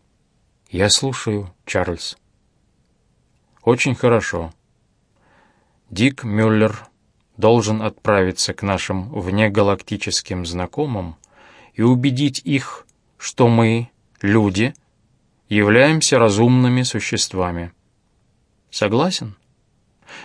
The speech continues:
Лишь он один может справиться с этим заданием, поскольку только он обладает уникальной неспособностью скрывать свои эмоции". "Это так.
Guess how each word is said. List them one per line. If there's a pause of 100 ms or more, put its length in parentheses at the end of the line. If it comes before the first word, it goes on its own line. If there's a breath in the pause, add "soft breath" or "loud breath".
Лишь
он
один (440)
может
справиться
с
этим
заданием, (480)
поскольку
только
он (600)
обладает
уникальной
неспособностью (380 loud breath)
скрывать
свои
эмоции". (3000)
"Это
так.